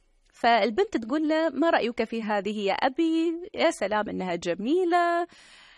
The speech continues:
فهي حيصوفة شافت إن البائع كاتب هالجملة، فهي شو قالت؟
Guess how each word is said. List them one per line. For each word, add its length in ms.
فهي 320
حيصوفة 600
شافت 460
إن 200
البائع 560
كاتب 420
هالجملة، 440
فهي 280
شو 160
قالت؟ 340